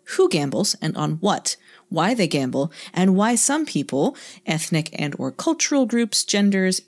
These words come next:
income brackets, et cetera, gamble more frequently and or with higher stakes. Ancillary debates center on the relationship between games and gambling, the perceived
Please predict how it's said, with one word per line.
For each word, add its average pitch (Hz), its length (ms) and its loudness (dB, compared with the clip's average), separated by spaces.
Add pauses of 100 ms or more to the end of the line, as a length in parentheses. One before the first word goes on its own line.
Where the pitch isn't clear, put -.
income 208 380 4
brackets, 170 420 0
et - 100 -4
cetera, 160 380 -2 (400)
gamble 185 340 4
more 156 220 2
frequently 147 600 -4
and 160 200 0
or 156 200 0
with 143 180 -2
higher 135 320 -4
stakes. - 680 0 (420)
Ancillary 160 760 2
debates - 480 -2 (520)
center 202 460 2
on 175 120 2
the 165 100 4
relationship 156 540 2
between 185 340 2
games 143 480 -2
and 151 180 -6
gambling, 170 600 0
the 165 80 -4
perceived 160 720 0